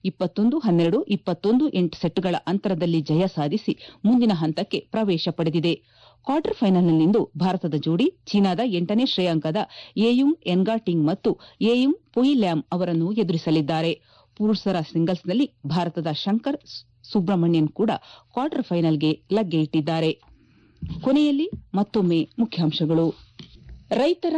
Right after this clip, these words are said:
ಸಮಸ್ಯೆಗಳನ್ನು ಸಂಸತ್ತಿನಲ್ಲಿ ಚರ್ಚಿಸಲು ಕೇಂದ್ರ ಸರ್ಕಾರ ಸಿದ್ಧ,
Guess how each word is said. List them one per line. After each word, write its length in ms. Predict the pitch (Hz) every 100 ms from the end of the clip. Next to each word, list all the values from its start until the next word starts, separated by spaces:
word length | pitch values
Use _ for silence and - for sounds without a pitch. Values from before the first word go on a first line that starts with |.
| 320
ಸಮಸ್ಯೆಗಳನ್ನು 680 | 202 220 - 202 190 202 269
ಸಂಸತ್ತಿನಲ್ಲಿ 760 | - 214 226 233 214 196 175
ಚರ್ಚಿಸಲು 560 | 165 180 - - 220 285
ಕೇಂದ್ರ 280 | 214 196 190
ಸರ್ಕಾರ 400 | - - 185 170
ಸಿದ್ಧ, 340 | 160 226 185